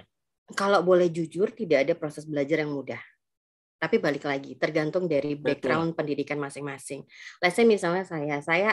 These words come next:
Speaker 1: adalah lulusan sarjana keperawatan.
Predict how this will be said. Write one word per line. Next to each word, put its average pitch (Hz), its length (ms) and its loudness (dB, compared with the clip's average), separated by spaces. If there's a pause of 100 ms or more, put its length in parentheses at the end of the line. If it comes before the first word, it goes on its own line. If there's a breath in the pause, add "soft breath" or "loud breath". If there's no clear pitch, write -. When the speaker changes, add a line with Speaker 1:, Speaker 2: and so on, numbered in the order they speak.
Speaker 1:
adalah 160 320 0
lulusan 185 800 0
sarjana 180 560 0
keperawatan. 156 880 -2